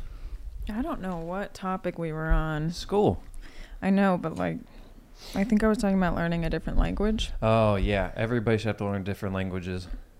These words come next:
Speaker 1: Yeah. I don't,
Speaker 2: Even, oh.
Speaker 1: I don't know what.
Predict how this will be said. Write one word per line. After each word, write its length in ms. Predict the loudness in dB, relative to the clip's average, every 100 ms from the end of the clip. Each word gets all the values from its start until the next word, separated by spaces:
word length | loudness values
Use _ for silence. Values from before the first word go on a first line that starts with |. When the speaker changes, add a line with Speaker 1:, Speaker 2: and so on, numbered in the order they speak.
| -20 -20 -14 -6
Speaker 1:
Yeah. 340 | -4 -2 -6 -10 -16 -18 -14 -14 -12 -14 -10 -10 -4 2
I 40 |
don't, 80 | 2
Speaker 2:
Even, 180 | 2 -6 -8 -4
oh. 280 | -2 -4 -8 -4
Speaker 1:
I 60 |
don't 140 | -4 -2
know 120 | -4
what. 400 | -2 0 0